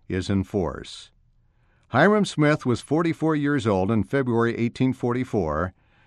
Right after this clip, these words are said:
and Joseph Smith was thirty-eight in December eighteen forty-three. And henceforth their names will be classed among the martyrs of religion,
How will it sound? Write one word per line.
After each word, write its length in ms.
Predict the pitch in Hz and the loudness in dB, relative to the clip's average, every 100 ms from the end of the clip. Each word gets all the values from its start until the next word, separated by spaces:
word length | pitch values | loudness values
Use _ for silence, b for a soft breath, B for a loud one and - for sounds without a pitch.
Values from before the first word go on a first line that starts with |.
| _ - | _ -4
and 180 | 95 | -2
Joseph 420 | 78 110 143 151 143 | 0 2 2 0 -2
Smith 280 | 143 139 | 0 0
was 180 | 127 107 | -2 -4
thirty-eight 600 | - 156 156 131 101 107 _ _ _ | -2 -2 0 0 0 -2 _ _ _
in 120 | - 117 | -4 0
December 480 | 113 - 139 95 - | 0 0 -2 -2 -2
eighteen 340 | 107 - 110 | -2 0 -2
forty-three. 880 | 101 117 104 98 113 87 67 67 67 _ _ _ _ _ _ - | -2 -4 -4 -2 -2 -2 -4 -10 -14 _ _ _ _ _ _ -2
And 180 | 123 | 0
henceforth 640 | 107 151 202 - 151 160 156 | 2 0 -2 -2 0 0 0
their 160 | 147 | 2
names 360 | 131 127 147 123 | 2 2 0 0
will 100 | 123 | 0
be 160 | 123 | 0
classed 500 | 107 - 123 139 127 | -2 -2 -2 -2 -2
among 260 | 117 117 120 | -2 0 0
the 80 | 113 | 0
martyrs 480 | 110 120 123 131 113 | 0 0 0 -2 0
of 140 | 107 | -2
religion, 680 | 123 135 135 85 80 67 | 0 0 0 -2 -6 -8